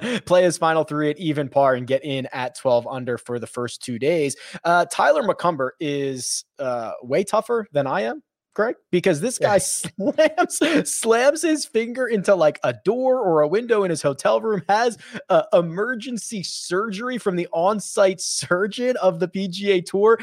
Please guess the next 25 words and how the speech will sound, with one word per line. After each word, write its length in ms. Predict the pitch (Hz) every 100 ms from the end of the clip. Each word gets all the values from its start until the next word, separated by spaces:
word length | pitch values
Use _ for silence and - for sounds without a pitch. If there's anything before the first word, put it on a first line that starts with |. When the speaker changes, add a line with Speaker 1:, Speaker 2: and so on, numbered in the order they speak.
| -
Speaker 1:
has 220 | 196 220
to 100 | -
cut 260 | - 208 202
the 80 | 196
little, 340 | 220 226 180 - -
uh, 320 | 170 147 156 196
nub 340 | 170 208 240
of 80 | 220
his 180 | 170 -
finger 400 | - 233 247 233
off 220 | 196 180
of 80 | 170
his 160 | 151 135
golf 280 | 185 202 220
glove 220 | 233 208
so 120 | 175
that 80 | 160
he 40 |
can 80 | 175
get 60 | 180
his 140 | 123
bandaged 720 | 117 170 202 202 185 139 - -
hands 300 | 190 233 -
through 220 | 247 247
there. 240 | 247 247